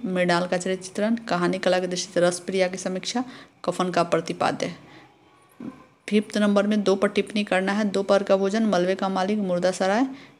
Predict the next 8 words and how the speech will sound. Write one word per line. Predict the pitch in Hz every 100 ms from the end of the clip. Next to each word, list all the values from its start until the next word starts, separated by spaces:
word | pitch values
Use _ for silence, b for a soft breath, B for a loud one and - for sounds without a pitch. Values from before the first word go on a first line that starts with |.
| -
मनु | 156 143 -
भंडारी। | 170 - 101 160 185 - _ -
ओके, | 208 349 - - B B B B B
तो | 202
ये | 208
था | 214 240 302 -
छठा | - - 180
पेपर | 151 127 127 170